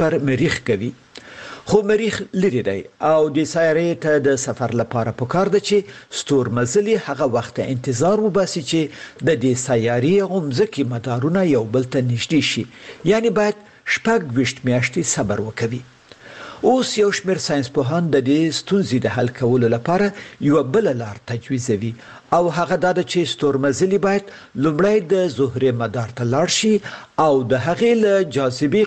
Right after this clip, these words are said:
قوې څخه په استفادې مریخ ته مخه کړي. د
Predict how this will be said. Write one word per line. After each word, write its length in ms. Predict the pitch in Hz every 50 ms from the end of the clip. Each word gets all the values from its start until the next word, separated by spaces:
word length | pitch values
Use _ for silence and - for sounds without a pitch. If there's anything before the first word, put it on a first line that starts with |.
| - -
قوې 220 | 131 120 120 113 113 -
څخه 180 | 117 - - 113 -
په 60 | 123 117 117
استفادې 520 | - - 120 - 127 123 110 101 110 104 98 - - - - - - - 139
مریخ 320 | 160 170 190 226 202 - - -
ته 80 | - 76 90
مخه 200 | 107 - - 87 - -
کړي. 160 | - 110 - - - - - - _ - - - - - - - - - - -
د 20 | 160